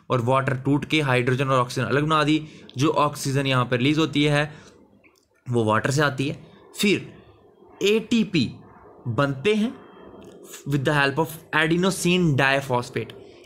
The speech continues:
एडीपी का मतलब होता है adenosine, ए डी एन ओ एस आई एन ई, adenosine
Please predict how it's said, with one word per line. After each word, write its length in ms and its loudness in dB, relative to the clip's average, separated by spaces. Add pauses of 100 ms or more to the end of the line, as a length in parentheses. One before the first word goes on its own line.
(140)
एडीपी 580 2
का 100 2
मतलब 340 0
होता 280 0
है 400 0 (160)
adenosine, 1080 -2
ए 240 2
डी 500 0
एन 340 -2
ओ 520 -2
एस 480 -2
आई 460 -2
एन 440 -6
ई, 260 -6 (520)
adenosine 840 0